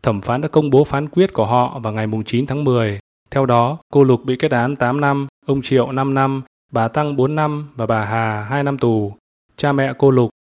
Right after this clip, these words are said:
bà Hứa Liên và ông Lục Nhân Hoa, chồng bà Hứa, thường xuyên đi tới các cơ quan chính phủ,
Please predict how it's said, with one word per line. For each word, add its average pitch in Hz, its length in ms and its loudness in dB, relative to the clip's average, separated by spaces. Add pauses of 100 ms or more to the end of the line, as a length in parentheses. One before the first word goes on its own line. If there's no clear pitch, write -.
(140)
bà 110 180 0
Hứa 120 200 2
Liên 147 400 2
và 117 100 -4
ông 139 300 0
Lục 117 240 2
Nhân 139 200 0
Hoa, 139 380 2 (180)
chồng 117 220 0
bà 107 120 0
Hứa, 117 320 0 (320)
thường 117 180 2
xuyên 147 280 0
đi 139 120 0
tới 131 220 2
các 160 140 -4
cơ 156 180 4
quan 143 160 0
chính 151 180 -4
phủ, 107 340 2